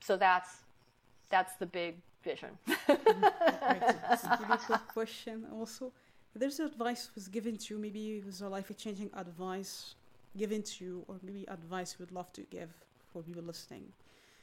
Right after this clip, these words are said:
Speaker 2: Whatever you like, advice given to you, or something you, you can share here.
Speaker 1: You know, so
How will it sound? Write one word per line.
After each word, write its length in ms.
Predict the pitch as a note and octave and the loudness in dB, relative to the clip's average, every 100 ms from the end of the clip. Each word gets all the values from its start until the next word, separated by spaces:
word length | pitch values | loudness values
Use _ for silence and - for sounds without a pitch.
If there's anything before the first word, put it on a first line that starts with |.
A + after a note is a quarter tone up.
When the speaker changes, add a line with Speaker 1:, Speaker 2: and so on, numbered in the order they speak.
| _ _ _ | _ _ _
Speaker 2:
Whatever 300 | G3 F#3+ F#3 | -8 -6 -6
you 120 | F3+ | -8
like, 420 | E3+ E3 C3+ - - - | -8 -8 -10 -16 -20 -16
advice 300 | E3 E3 F#3 | -12 -8 -8
given 280 | F3 F#3+ F#3+ | -6 -8 -8
to 180 | F3 - | -10 -10
you, 340 | F#3 F3+ F3+ - | -8 -8 -8 -10
or 120 | F#3 | -16
something 440 | - A#3+ A#3+ G#3 F3 | -2 -2 -2 -6 -8
you, 120 | E3+ - _ _ _ _ - | -10 -14 _ _ _ _ -18
you 80 | F#3+ | -14
can 180 | F3+ | -12
share 340 | E3+ - F#3 E3+ E3+ | -12 -12 -14 -16 -18
here. 120 | F3+ _ _ _ _ _ _ _ _ _ _ _ _ _ _ _ _ _ _ _ - | -20 _ _ _ _ _ _ _ _ _ _ _ _ _ _ _ _ _ _ _ -6
Speaker 1:
You 140 | C4+ | 0
know, 220 | C4 C4 C4 | 4 4 2
so 640 | - D4 C4+ B3+ B3 | 4 6 8 8 6